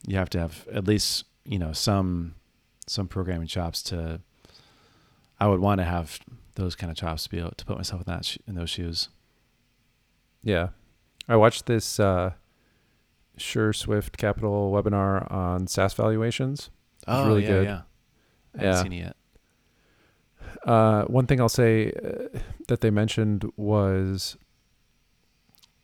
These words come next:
Speaker 2: uh, uh, one, one of the flags that causes a lot lower valuations is if the founder is still the one writing the code,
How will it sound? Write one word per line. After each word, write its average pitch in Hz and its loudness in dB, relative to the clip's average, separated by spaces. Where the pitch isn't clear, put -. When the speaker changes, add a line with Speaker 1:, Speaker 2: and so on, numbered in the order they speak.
Speaker 2:
uh, 107 -6
uh, 80 -6
one, 120 4
one 123 2
of 110 2
the 107 4
flags 104 4
that 101 0
causes 101 2
a - -2
lot 98 4
lower 101 4
valuations 92 0
is 107 -4
if 101 -4
the 95 -6
founder 98 0
is 113 -4
still - 0
the 98 0
one 95 0
writing 98 -2
the - -6
code, - -4